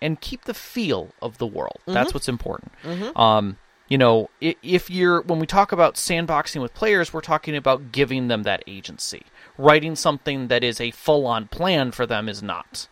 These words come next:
Speaker 2: Right, right.
Speaker 1: You know, so that's one of the things. Just, just keep that in mind as you're doing things, and, and don't change away from doing hard moves. Those are okay.
Speaker 2: Mm-hmm.
Speaker 1: Changes happen, but don't railroad it. Don't,
Speaker 2: Yes.
Speaker 1: don't have a railroad planned in your mind. And I think that's what steps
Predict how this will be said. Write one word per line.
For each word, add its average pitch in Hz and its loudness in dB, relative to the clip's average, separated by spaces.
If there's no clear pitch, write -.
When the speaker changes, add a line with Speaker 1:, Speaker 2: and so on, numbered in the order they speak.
Speaker 2:
Right, 139 -2
right. 135 -2
Speaker 1:
You 107 0
know, 95 -2
so 117 -4
that's 117 -2
one 131 2
of 131 2
the 127 -2
things. 127 0
Just, 120 -6
just 131 -8
keep 180 -6
that 175 4
in 160 -4
mind 147 2
as 131 -10
you're 139 -10
doing 147 0
things, 151 -4
and, 175 0
and 135 -6
don't 147 0
change 175 -2
away 139 2
from 131 -6
doing 123 -2
hard 117 0
moves. 98 -12
Those 110 -6
are 131 2
okay. 170 0
Speaker 2:
Mm-hmm. 175 -10
Speaker 1:
Changes 131 -2
happen, 165 -2
but 127 2
don't 139 2
railroad 62 -10
it. - -18
Don't, 139 4
Speaker 2:
Yes. 127 -6
Speaker 1:
don't 143 4
have 151 6
a 151 8
railroad 127 4
planned 120 0
in 110 -2
your 107 -4
mind. 90 -4
And 117 -2
I 127 0
think 185 -4
that's 175 2
what - -4
steps - -4